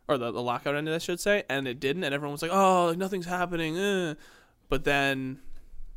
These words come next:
it just took, like, guys, they weren't allowed to talk at all. Like, zero. As much as I wanted to think there was a lot of under the table going on, there wasn't. And people needed a few days to get, get the conversations going, figure out where they were gonna be, all that stuff, get the spring training going.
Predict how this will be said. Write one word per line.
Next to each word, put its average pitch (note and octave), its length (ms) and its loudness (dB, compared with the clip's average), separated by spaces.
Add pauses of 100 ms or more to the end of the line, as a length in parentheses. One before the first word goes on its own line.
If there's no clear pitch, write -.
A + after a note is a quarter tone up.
(600)
it D#3 80 -10
just - 180 -6
took, F#3+ 180 2
like, D3+ 160 2 (160)
guys, D#3 260 6
they F3 100 4
weren't A3 200 6
allowed F#3 160 6
to C#3+ 80 -8
talk D3+ 240 -2
at - 60 -8
all. G#2+ 280 -8 (540)
Like, D#3 100 -6
zero. D3+ 400 0 (160)
As F3 140 2
much A#3 200 2
as F#3+ 80 -2
I F3+ 80 6
wanted F3 260 2
to D#3 40 -6
think D#3+ 180 -6
there E3 60 -2
was D#3 100 -2
a D3+ 40 -6
lot D3 120 2
of G#2+ 80 -2
under D3+ 160 0
the C#3+ 60 0
table D3 380 0
going D3+ 280 -2
on, E3+ 300 0 (160)
there D#3 160 4
wasn't. C3 300 -2 (520)
And C#3 600 0
people D3 200 0
needed D3+ 220 -2
a D3+ 40 -4
few E3+ 140 -6
days E3 200 2
to D#3 100 -10
get, D#3 260 0 (280)
get D3+ 80 0
the D3 80 -4
conversations D3+ 680 -2
going, D3+ 240 2
figure D3+ 220 0
out C#3+ 100 4
where C#3+ 80 2
they D3 120 2
were D3 80 2
gonna C#3+ 160 -2
be, D3 180 0
all C3 140 0
that C3 180 -2
stuff, C3 240 -4
get C#3+ 140 -6
the C3 80 -8
spring C#3+ 180 -10
training D3 380 -4
going. C#3+ 380 -2